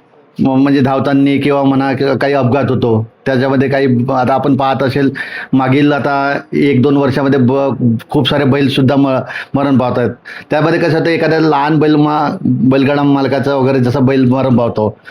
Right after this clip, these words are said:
तर त्याला ते म्हणजे, म्हणजे मोठ्या प्रमाणात हा-, हा-, म्हणजे एक प्रकारची हानी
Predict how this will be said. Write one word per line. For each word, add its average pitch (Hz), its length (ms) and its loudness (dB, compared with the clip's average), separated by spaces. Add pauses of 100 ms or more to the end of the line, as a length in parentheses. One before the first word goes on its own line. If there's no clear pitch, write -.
(160)
तर - 40 -4
त्याला 139 240 2
ते 156 140 0
म्हणजे, 147 260 2 (680)
म्हणजे 143 480 2
मोठ्या 147 320 0
प्रमाणात 156 460 0
हा-, 135 160 0
हा-, 123 220 -2
म्हणजे 143 280 0
एक 139 120 -4
प्रकारची 143 280 0
हानी 135 340 2